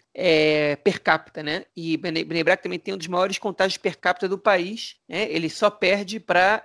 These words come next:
é, povoados pequenos ultra-ortodoxos, né? Eu vou nomear alguns aqui pra, só pra, pra, pra matar a curiosidade de algumas pessoas,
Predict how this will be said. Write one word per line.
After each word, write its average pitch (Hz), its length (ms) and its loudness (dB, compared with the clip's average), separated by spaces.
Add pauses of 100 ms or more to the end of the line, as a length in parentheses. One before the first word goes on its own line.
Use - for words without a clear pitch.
(140)
é, 170 400 -4
povoados 180 680 0
pequenos 214 600 -6
ultra-ortodoxos, 175 840 0 (140)
né? 180 180 -2
Eu 196 60 -2
vou 165 120 -8
nomear 156 300 0
alguns 165 320 -2
aqui 160 180 -6
pra, 135 540 -2 (100)
só - 160 -8
pra, 135 300 -2
pra, - 260 -8 (160)
pra 143 140 -2
matar 139 200 -2
a 135 40 0
curiosidade 143 540 2
de 139 60 -2
algumas 143 260 -6
pessoas, 165 500 -2